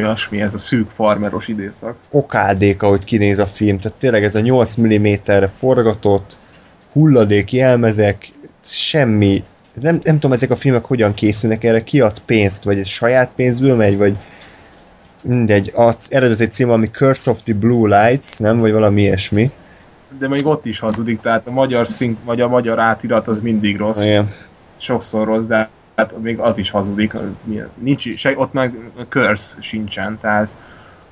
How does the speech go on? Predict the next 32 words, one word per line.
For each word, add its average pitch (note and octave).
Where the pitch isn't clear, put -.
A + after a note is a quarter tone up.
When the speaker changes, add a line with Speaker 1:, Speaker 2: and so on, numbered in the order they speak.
Speaker 2:
Na G#2+
hát, G#2+
ez C#3
volt A#2+
a A#2+
hatodik A2+
helyzet, A2
ami A2
éppen A2
hogy G#2
csak G#2
lecsúszott G#2+
a G2+
top G2+
ötről. A2+
Szerinted A#2+
miért, B2+
miért A2+
nem G2
került G2
be? G2+
Mi A2
az, G2+
ami, G2
ami G2+
a G2+
top A2
ötöt G2
kiemeli F#2+
a F#2
többi F#2
közül? E2+